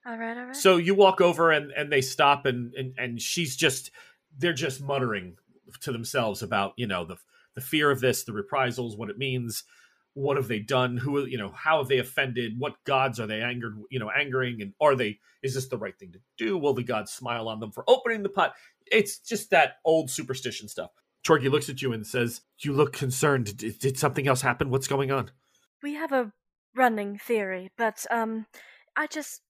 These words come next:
Speaker 1: have one question of you. Do you know about any animals that are dangerous and predatory up in this,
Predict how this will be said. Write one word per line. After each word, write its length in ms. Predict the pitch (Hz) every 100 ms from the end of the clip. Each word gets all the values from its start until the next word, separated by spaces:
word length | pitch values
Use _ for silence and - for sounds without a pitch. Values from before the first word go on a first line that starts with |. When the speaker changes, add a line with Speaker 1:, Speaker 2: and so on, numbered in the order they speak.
| _
Speaker 1:
have 240 | - 226 - -
one 300 | 240 214 202 _ _ _ _
question 640 | 269 233 - - 202 196 -
of 160 | 196
you. 240 | 202 190 185 _ _ _ _ _ -
Do 100 | 294
you 240 | 415 480
know 380 | 339 311 339 330 _ _ _ -
about 440 | 262 254 240 226
any 400 | 247 247 240 240 -
animals 680 | 226 240 240 240 233 233 214
that 320 | 233 214 - - _ _ _ -
are 220 | 214 208 _ _
dangerous 480 | 233 233 233 240 -
and 140 | 214
predatory 560 | 214 262 285 269 277 277
up 160 | 269 277
in 140 | 269
this, 260 | 269 -